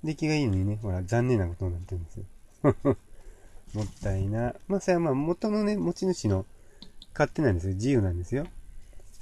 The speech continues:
で、これが、波ですね。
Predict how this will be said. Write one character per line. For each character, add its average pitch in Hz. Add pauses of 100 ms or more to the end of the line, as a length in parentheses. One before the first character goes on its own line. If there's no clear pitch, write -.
(1300)
で、 202
こ 202
れ 190
が、 - (680)
波 135
で 87
す -
ね。 165